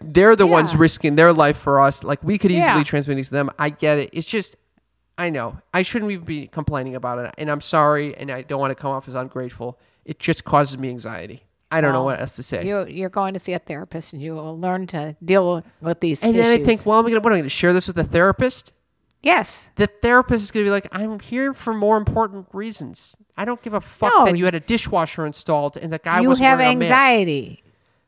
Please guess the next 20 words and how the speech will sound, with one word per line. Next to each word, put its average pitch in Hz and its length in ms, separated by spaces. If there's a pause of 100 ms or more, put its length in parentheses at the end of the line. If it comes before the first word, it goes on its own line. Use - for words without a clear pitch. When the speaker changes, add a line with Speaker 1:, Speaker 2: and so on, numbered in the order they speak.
(200)
Speaker 1:
I 180 120
know. 208 60
Speaker 2:
High 247 300
anxiety. 254 1200
Speaker 1:
All 262 240
right. - 260 (540)
Speaker 2:
I 226 200
have 254 140
a, 220 240
I, 220 340
I'm 240 140
a, 233 40 (200)
I 208 360
wake 202 280
up 190 120
at 185 100 (320)
four 262 260
thirty 208 400
every 175 180
morning 165 500